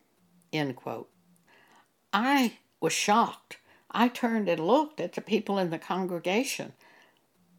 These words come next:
These men had great big smiles on their face,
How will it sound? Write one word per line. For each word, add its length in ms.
These 320
men 420
had 300
great 640
big 220
smiles 640
on 180
their 140
face, 680